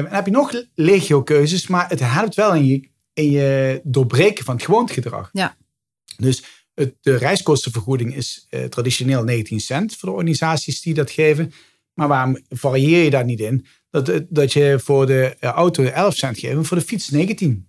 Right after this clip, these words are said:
Speaker 2: Hmm.
Speaker 1: Daarmee geef je een signaal af.
Speaker 2: Ja.
Speaker 1: Medewerker kan nog altijd zijn eigen keuze maken. En het geldt ook met het O V.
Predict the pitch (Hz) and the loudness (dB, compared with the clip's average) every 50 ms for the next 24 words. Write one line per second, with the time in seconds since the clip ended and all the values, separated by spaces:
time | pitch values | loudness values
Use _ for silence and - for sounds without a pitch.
0 | _ _ 202 208 214 202 190 190 185 180 165 156 180 190 208 202 196 - 254 240 | _ _ -4 -4 -2 0 0 0 -2 -2 -2 0 0 0 0 0 0 0 -2 -2
1 | - - 185 143 - - 160 151 170 226 262 247 170 - 113 110 101 170 165 - | 0 0 0 0 0 0 2 2 2 2 2 0 0 0 -2 -4 -6 -6 -10 -14
2 | - _ _ - - 104 95 107 120 120 117 - - - 147 151 156 185 226 220 | -14 _ _ -8 -6 -6 -4 -4 -4 -4 -4 -4 -2 -2 0 2 2 2 0 0
3 | 233 220 - 208 214 196 170 139 160 - - 180 185 170 - 160 160 156 151 151 | -2 -6 -6 -6 -6 -6 -6 -6 -6 -4 -2 0 0 0 0 0 -2 -2 -2 -2
4 | 143 147 151 143 - _ _ _ _ _ _ _ _ 143 135 - - 156 151 151 | -4 -4 -8 -10 -10 _ _ _ _ _ _ _ _ -6 -4 0 2 4 4 4
5 | 127 120 120 110 101 - - 117 104 - 123 147 196 240 | 4 2 -2 -6 -6 -8 -8 -8 -4 0 0 0 0 0